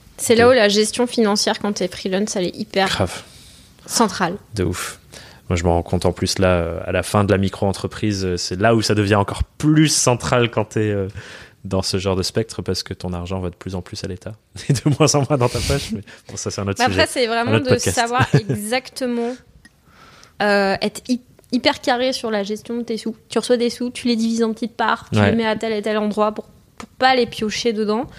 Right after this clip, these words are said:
Speaker 1: Et savoir, bah, ça, c'est si j'ai trois mois de,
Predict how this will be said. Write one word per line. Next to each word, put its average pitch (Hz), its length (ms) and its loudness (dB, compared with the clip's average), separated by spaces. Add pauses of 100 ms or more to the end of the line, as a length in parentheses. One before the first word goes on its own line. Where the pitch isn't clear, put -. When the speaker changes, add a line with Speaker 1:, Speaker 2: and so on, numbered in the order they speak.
(640)
Speaker 1:
Et 202 80 -6
savoir, 220 420 2
bah, 185 160 2
ça, - 340 0
c'est 190 300 -4
si - 280 -6
j'ai 190 160 -4
trois - 260 -4
mois 240 240 2
de, 196 540 -2